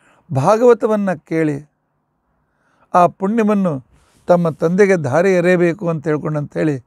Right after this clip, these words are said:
ವರ್ಷದ ಒಳಗಾಗಿ ಭಾಗವತ ಸಪ್ತಾಹವನ್ನು ಮಾಡಬೇಕು ಅಂಥೇಳಿ ನಿರ್ಧಾರ ಮಾಡಿದ್ದಾರೆ. ಕೊರೋನಾ ಅನಾನುಕೂಲತೆ ಇರುವುದರಿಂದ,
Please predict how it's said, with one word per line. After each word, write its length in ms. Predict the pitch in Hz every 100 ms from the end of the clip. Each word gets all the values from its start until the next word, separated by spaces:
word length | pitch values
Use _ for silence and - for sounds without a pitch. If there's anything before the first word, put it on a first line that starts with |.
| _ _ _ _ -
ವರ್ಷದ 400 | 196 233 233 202
ಒಳಗಾಗಿ 720 | 180 170 175 180 156 143 156 _ _ _ _ -
ಭಾಗವತ 340 | 139 175 214 196
ಸಪ್ತಾಹವನ್ನು 680 | 160 143 202 185 190 175
ಮಾಡಬೇಕು 500 | 170 165 160 165 190
ಅಂಥೇಳಿ 360 | 160 143 147 131 _ _ _ 160
ನಿರ್ಧಾರ 480 | 170 160 175 180
ಮಾಡಿದ್ದಾರೆ. 640 | 160 147 160 147 147 139 _ _ _ _ _ _ _ _ _ _ _ _ _ _ _ _ _ _ _ _ _ _ _ _ _ _ _ _ _ _ _ _ _ _ _ _
ಕೊರೋನಾ 480 | 190 190 185 170 151
ಅನಾನುಕೂಲತೆ 1000 | - - 175 170 175 156 180 160 170 160
ಇರುವುದರಿಂದ, 560 | 156 160 147 151 147